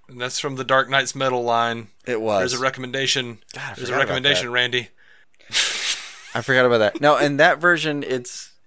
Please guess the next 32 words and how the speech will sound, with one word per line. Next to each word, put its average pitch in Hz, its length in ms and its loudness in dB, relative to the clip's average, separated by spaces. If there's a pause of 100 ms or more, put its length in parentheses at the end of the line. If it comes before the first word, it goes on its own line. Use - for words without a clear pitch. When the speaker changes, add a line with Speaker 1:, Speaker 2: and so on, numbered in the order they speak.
Speaker 2:
it's 127 240 -6
literally, 143 480 0
like, 131 200 0
Bruce 123 260 -4
Wayne 120 160 -4
finds 113 260 -4
a - 20 -4
way 110 100 0
to 104 80 -2
take 110 320 -8
over 113 180 -2
the 101 100 -6
Flash's 95 400 -4
body. 90 320 -4
So 107 160 -8
the 107 100 -8
entire 123 280 -2
time 127 200 -6
he's 113 140 -8
in 113 140 -6
there, 107 420 -4 (240)
uh, - 180 -16 (220)
like, 107 180 -14
Barry 110 280 2
Allen's 107 360 -2
still 104 320 -6 (140)
trying 107 340 -4
to 95 60 -10
find 98 260 -6
a 90 60 -8
way 87 180 -6
out. 85 280 -6